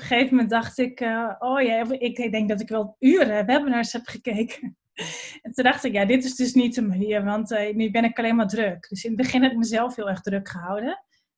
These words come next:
En toen op een gegeven moment dacht ik, "Ik doe alleen nog iets als ik betaald word." Dat klinkt dan een beetje stom, maar ja, als ik, dan, als ik het rustig heb, dan kan ik net zo goed in mijn hangmat in de tuin gaan liggen in plaats van stomme webinars kijken.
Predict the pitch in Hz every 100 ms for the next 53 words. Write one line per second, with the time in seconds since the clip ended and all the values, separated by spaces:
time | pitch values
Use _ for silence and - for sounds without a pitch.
0 | _ 214 214 233 - 262 254 226 226 -
1 | - 214 202 233 220 240 247 240 226 -
2 | 196 196 196 - 185 185 - 180 - -
3 | _ _ _ - - - 247 254 233 202
4 | 202 - - - 214 269 202 208 - _
5 | _ _ _ 196 190 214 226 262 247 -
6 | 214 226 233 233 254 262 214 226 294 -
7 | 262 262 285 247 254 233 240 254 - 254
8 | 247 214 214 254 247 262 - 262 254 254
9 | 254 311 226 214 214 262 254 254 226 254
10 | - 208 - 233 233 220 202 190 190 -
11 | - 185 170 302